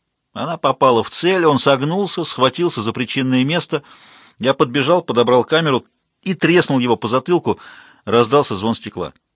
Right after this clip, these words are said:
Кинг-Конг рухнул, он упал лицом на кушетку и вырубился. Половина его тела лежала на кушетке, а другая где-то ещё. Я подобрал с пола бывшую камеру. Я поглядел на Синди. «Я всё равно возьму тебя за жопу».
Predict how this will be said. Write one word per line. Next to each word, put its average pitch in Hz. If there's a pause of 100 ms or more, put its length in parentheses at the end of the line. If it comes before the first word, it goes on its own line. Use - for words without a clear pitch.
(420)
Кинг-Конг 131
рухнул, 175 (880)
он 120
упал 123
лицом 120
на 110
кушетку 123
и 131
вырубился. 92 (960)
Половина 147
его 165
тела 156
лежала 143
на 139
кушетке, 160
а 110
другая 123
где-то 127
ещё. 151 (880)
Я 113
подобрал 131
с -
пола 120
бывшую 104
камеру. 127 (800)
Я 120
поглядел 143
на 175
Синди. 101 (200)
«Я 120
всё 147
равно 120
возьму 117
тебя 139
за 123
жопу». 95